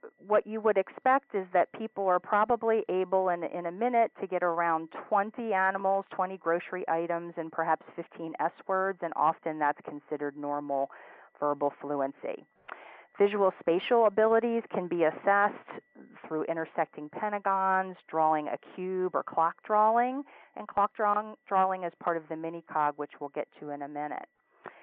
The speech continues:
And insight and judgment, we've mentioned that before in terms of their awareness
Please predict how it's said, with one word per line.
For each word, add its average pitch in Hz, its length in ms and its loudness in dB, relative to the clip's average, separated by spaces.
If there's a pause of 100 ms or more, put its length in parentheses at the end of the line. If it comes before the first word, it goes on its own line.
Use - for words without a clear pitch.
(200)
And 170 240 -2
insight 214 440 2
and 180 160 -4
judgment, 214 520 2
we've 180 200 -6
mentioned 165 340 -6
that 156 160 0
before 190 400 -4
in 185 80 -2
terms 156 320 -6
of 151 140 -6
their 147 160 0
awareness 151 480 -2